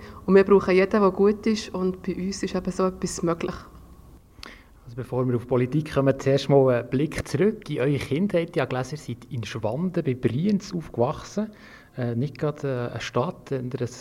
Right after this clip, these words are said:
Speaker 2: kleines, kleines Dorf. Was habt ihr für Erinnerungen an die Kindheit?
Speaker 1: Gute Erinnerungen. Also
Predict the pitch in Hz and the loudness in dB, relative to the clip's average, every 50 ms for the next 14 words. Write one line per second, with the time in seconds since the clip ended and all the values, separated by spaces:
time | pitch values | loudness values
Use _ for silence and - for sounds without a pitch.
0 | - - - 135 147 160 156 - - - - 151 160 151 156 139 - - - 117 | -12 -6 -4 -2 -2 -2 -4 -6 -8 -6 -4 -2 -2 -2 -4 -6 -4 -2 0 0
1 | 135 185 - - - - - - - - - _ - 113 - 104 127 156 - 131 | 0 0 -4 -6 -12 -18 -20 -20 -20 -20 -16 _ -12 -8 -6 -6 -6 -6 -6 -4
2 | 147 143 139 135 131 135 151 156 151 135 139 135 131 139 131 - 131 139 151 151 | -2 -2 0 0 -2 -2 -4 -4 -4 -4 -6 -6 -6 -8 -6 -6 -6 -6 -4 -4
3 | 147 135 120 - - - - _ _ _ _ - - _ _ - - - - - | -6 -6 -8 -10 -16 -20 -20 _ _ _ _ -20 -20 _ _ -20 -20 -20 -20 -8
4 | - - 247 285 - - - 381 392 415 415 330 233 208 196 185 180 190 196 190 | 0 4 6 6 6 8 10 10 10 10 10 8 8 6 6 4 4 4 2 2
5 | 196 208 202 196 | 4 4 4 2